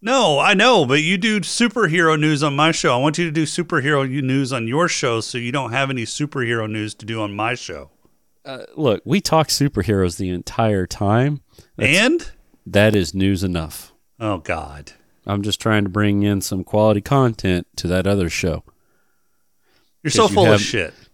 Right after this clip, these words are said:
Speaker 2: 'cause you have me watching, um, Time Traveler's Wife next.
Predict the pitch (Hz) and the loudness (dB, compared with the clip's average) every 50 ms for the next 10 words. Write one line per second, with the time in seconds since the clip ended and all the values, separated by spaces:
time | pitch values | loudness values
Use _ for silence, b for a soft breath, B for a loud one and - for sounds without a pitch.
0 | _ - _ - 123 113 104 110 113 123 120 127 127 117 117 120 117 117 107 101 | _ -8 _ 2 2 4 6 6 6 6 6 6 4 4 4 2 2 2 4 4
1 | 117 117 113 - - - 117 107 104 98 101 - - 104 104 98 92 92 90 90 | 4 4 4 4 2 2 4 4 4 2 0 0 0 2 4 4 4 4 2 0
2 | 87 - - - - _ - 123 113 104 98 98 - 117 110 104 98 98 98 87 | -2 -6 -10 -18 -16 _ 0 4 4 4 2 2 2 4 4 6 6 4 4 2
3 | 80 78 95 101 101 90 80 73 - - - - 90 82 78 - - - - - | 0 0 2 4 4 4 4 0 -4 -10 -6 -4 -2 -2 -2 -4 -8 -14 -16 -16